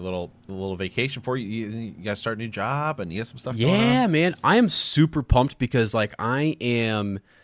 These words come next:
Speaker 2: first of all, I'm back. Uh, I am in Germany with my girlfriend, and we are just, we're hanging out. Um, d-, really,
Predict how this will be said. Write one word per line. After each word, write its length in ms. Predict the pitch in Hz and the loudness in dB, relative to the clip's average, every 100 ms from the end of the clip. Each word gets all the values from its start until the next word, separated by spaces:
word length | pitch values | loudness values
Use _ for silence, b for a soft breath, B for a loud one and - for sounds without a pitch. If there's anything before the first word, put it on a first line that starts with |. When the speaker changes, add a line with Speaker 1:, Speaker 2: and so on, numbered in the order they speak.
| b - | b 0
Speaker 2:
first 200 | 147 - | 2 4
of 40 | |
all, 260 | 156 156 - | 4 2 2
I'm 220 | 107 113 | 0 2
back. 420 | 98 90 95 - - _ _ 95 | 2 2 0 -4 -20 _ _ -4
Uh, 260 | 95 95 | -2 0
I 80 | 85 | 0
am 120 | 98 | 2
in 120 | 117 120 | 4 4
Germany 360 | 120 117 113 | 4 4 2
with 140 | 107 101 | 0 -2
my 120 | 98 | -4
girlfriend, 600 | 101 104 - 101 101 98 | -2 -2 0 0 0 -2
and 240 | 95 95 | -4 -2
we 120 | 98 | -2
are 80 | 98 | -2
just, 280 | 92 92 - | -4 -6 -8
we're 180 | 95 92 | -6 -4
hanging 300 | 107 107 104 | -2 -2 -2
out. 260 | 101 101 | -2 -4
Um, 260 | 95 101 98 | -4 -4 -6
d-, 140 | - 123 | -10 -4
really, 440 | 151 202 147 117 | 6 8 8 4